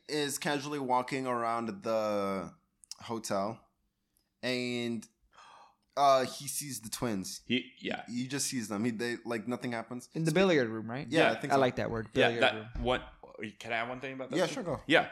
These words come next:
Speaker 2: one thing I, I saw, like, a, a video breakdown of that scene.
Speaker 1: Yeah.
Speaker 2: And one thing I like,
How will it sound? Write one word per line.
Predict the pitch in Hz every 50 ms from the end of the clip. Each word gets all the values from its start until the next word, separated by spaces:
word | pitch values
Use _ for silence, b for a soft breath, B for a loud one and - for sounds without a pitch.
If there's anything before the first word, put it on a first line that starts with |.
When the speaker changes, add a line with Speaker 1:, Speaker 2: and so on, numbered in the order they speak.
| B B B
Speaker 2:
one | 117 113 131 151 175
thing | 165 208 202 185 160 - -
I, | 117 120 123 - -
I | 131
saw, | 151 - 170 160 156 156
like, | 147 143 127 -
a, | 120 110 95 80 95 - 98 -
a | -
video | 101 117 123 127 120
breakdown | - 107 101 - 104 95
of | 90 85
that | 82 82 80
scene. | - - 80 80 78 78 -
Speaker 1:
Yeah. | 98 101 92 - -
Speaker 2:
And | 117 113
one | 110 131 147
thing | 160 196
I | 170 120
like, | 95 98 98 120 156 -